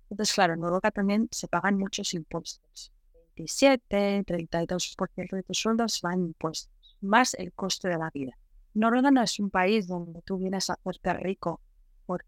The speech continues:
bueno, tú, tú, tú lo puedes hacer, puedes venir aquí, trabajar mucho, llevar una vida súper frugal y luego, pues, irte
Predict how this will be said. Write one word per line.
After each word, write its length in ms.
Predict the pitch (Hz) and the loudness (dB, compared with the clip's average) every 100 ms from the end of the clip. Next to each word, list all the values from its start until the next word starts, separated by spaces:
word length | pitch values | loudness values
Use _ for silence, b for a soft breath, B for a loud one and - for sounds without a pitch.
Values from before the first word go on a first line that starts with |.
| - | -8
bueno, 460 | 180 175 208 202 165 | -6 4 6 6 4
tú, 220 | 196 - | -2 -4
tú, 200 | - 196 | -10 -8
tú 100 | - | 0
lo 120 | 214 208 | 0 4
puedes 340 | 226 214 - | 6 4 2
hacer, 320 | 220 240 233 | -2 0 0
puedes 380 | - 196 175 - | 0 -4 -4 -4
venir 220 | 185 185 185 | -2 -2 -2
aquí, 320 | - 233 240 | -2 0 2
trabajar 460 | 190 175 - 185 | 2 0 0 0
mucho, 340 | 185 226 - 233 | 0 -2 0 2
llevar 300 | 202 180 185 | 2 2 2
una 160 | 190 | 0
vida 300 | 185 196 190 - | 0 0 0 -2
súper 600 | - - 214 185 170 - | -6 0 0 2 -2 -2
frugal 440 | 170 180 226 302 - _ _ | -2 4 6 4 0 _ _
y 160 | 196 180 | -6 -2
luego, 320 | 175 175 208 | 0 2 0
pues, 300 | 202 180 - | -2 -6 -4
irte 960 | 190 - - 196 190 180 175 165 165 | -4 -6 -4 -2 0 0 -2 -4 -10